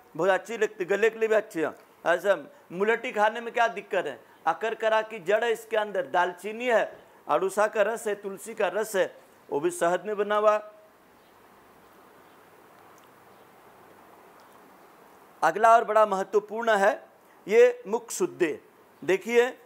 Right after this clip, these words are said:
ये बहुत ही ऊंची चीज़ है साहब, ये इतनी ऊंची चीज़ है। अब इसके अंदर जो घटक है वो आप लोग ध्यान से सुनिए। कई लोग बोलते हैं कि हमको गले में छाले रहते हैं,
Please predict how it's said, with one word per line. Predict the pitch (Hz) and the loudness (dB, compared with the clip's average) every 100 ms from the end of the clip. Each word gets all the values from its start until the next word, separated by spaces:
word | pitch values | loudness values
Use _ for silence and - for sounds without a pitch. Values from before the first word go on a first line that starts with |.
| - | -6
ये | - | -4
बहुत | 143 170 185 226 233 | -2 2 6 4 2
ही | 254 - | -10 -6
ऊंची | 202 202 240 | -6 -6 -8
चीज़ | 233 208 | -6 0
है | 196 | 0
साहब, | 175 147 - - _ _ | 0 -2 -4 -20 _ _
ये | 180 196 | 4 4
इतनी | 185 - 262 | 4 -2 -6
ऊंची | 247 - 226 | -6 -8 -12
चीज़ | - 220 190 | -8 -2 2
है। | 214 269 - - - | 2 0 -8 -20 -2
अब | 170 196 - | 2 2 0
इसके | 196 - 226 | -10 0 2
अंदर | 220 214 226 | 2 0 -2
जो | 220 240 | -2 -4
घटक | 170 170 240 403 | -4 -2 -2 0
है | 226 165 - - - - | -2 -2 -8 -20 -16 2
वो | 196 | 4
आप | 208 202 | 4 2
लोग | 233 180 | -6 -2
ध्यान | 185 208 | 0 0
से | 208 214 | -4 -8
सुनिए। | 202 196 202 185 131 - - - - | -4 -2 0 0 -2 -10 -20 -20 -4
कई | 196 240 | -2 0
लोग | 240 220 | 0 0
बोलते | 180 214 214 226 | 0 -2 0 -2
हैं | 233 | 0
कि | 233 | -2
हमको | 202 196 233 233 | -2 -4 -6 -4
गले | 202 196 214 | -2 -2 -2
में | 226 | -4
छाले | 220 175 202 240 | -4 -2 0 2
रहते | 226 208 196 | 2 0 -2
हैं, | 160 120 | -4 -8